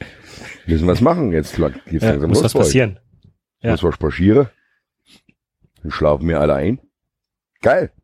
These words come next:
Speaker 1: Also ich hab mich gefreut. Ich hab mich ab, ich hab ein bisschen Angst gehabt. Ich hab mich erst ge-, bei dem eins null hab ich gedacht, hm, ja gut, das machen die noch. Aber umso länger es eins eins und so, ab der achtzigsten Minute hab ich gedacht, ey komm, jetzt, das könnt ihr jetzt auch durchhalten.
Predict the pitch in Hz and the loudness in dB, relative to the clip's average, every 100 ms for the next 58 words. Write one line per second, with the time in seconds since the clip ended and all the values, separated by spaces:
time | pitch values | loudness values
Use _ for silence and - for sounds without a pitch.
0 | _ _ _ - 87 110 175 180 175 139 | _ _ _ -4 0 0 0 0 -2 2
1 | 104 73 - _ _ - - 131 117 - | 0 -2 -10 _ _ -6 -4 -4 -4 -2
2 | 113 110 139 139 135 117 131 - 151 107 | -2 0 -2 0 0 2 0 -2 -2 -2
3 | 110 85 107 - 107 95 87 95 - 127 | 0 0 -2 -2 0 2 0 -2 2 2
4 | 104 85 67 69 76 64 64 58 67 - | 2 -2 -4 -6 -8 -8 -10 -10 -16 -12
5 | 82 92 92 - - - - - - - | -6 -4 -6 -8 -20 -20 -20 -20 -20 -8
6 | 85 82 98 85 90 147 156 110 120 113 | -2 2 2 2 2 0 0 0 0 -2
7 | - 127 104 - 123 - 139 - 113 123 | -4 -4 -2 -2 -2 2 0 -2 -2 0
8 | 147 131 101 85 67 69 - - 50 53 | 2 0 0 -2 -2 -10 -10 -14 -12 -14
9 | 57 - 101 95 78 76 71 58 - | -14 -4 0 0 -2 -6 -6 -8 -12